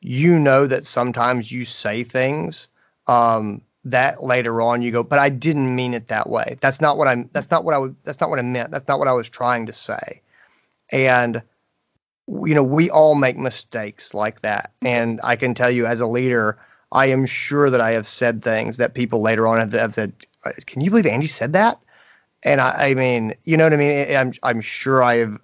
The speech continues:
I have miscommunicated. I, I think we all have. And, you know, the other thing too is we say this pretty much every week.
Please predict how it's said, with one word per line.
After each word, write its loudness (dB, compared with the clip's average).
I -2
have -4
miscommunicated. -2
I, 2
I -2
think -2
we -2
all 4
have. 0
And, 4
you 6
know, 6
the 4
other 2
thing -2
too 0
is -4
we -10
say -6
this -8
pretty -4
much -2
every -2
week. 0